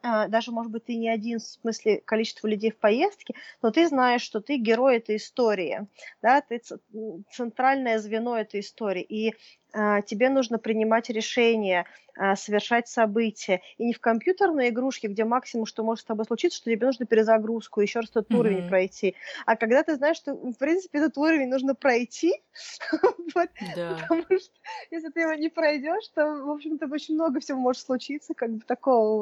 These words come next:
Speaker 1: вот, что перезагрузка не спасет.
Speaker 2: Слушай, мне кажется, самое, в общем-то, главное, что мы, наверное, с самого начала не сказали, что для нас, наверное, вот путешествия и их ценность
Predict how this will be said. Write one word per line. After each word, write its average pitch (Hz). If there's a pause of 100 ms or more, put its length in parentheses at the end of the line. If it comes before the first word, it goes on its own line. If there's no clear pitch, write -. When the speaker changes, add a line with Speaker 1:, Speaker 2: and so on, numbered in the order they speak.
Speaker 1:
вот, 254
что -
перезагрузка 233
не 254
спасет. 240 (300)
Speaker 2:
Слушай, 254
мне 208
кажется, 277
самое, 240
в 214
общем-то, 208
главное, 294
что -
мы, 202
наверное, 196
с -
самого 196
начала 190
не 165
сказали, 254 (420)
что -
для 185
нас, 240
наверное, 202
вот 165
путешествия 202
и 185
их 190
ценность 311